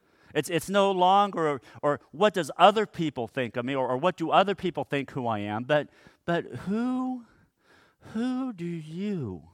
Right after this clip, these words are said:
you personally, who do you say that I am? And then Peter gives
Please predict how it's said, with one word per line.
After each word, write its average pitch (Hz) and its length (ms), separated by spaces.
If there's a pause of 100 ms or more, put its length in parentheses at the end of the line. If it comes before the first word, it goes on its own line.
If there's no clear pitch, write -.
(640)
you 202 220
personally, 151 720
who 226 200
do 196 120
you 151 680 (720)
say 101 760 (680)
that 120 360
I 107 540
am? 87 480 (1700)
And 117 100
then 120 140
Peter 131 640
gives 131 600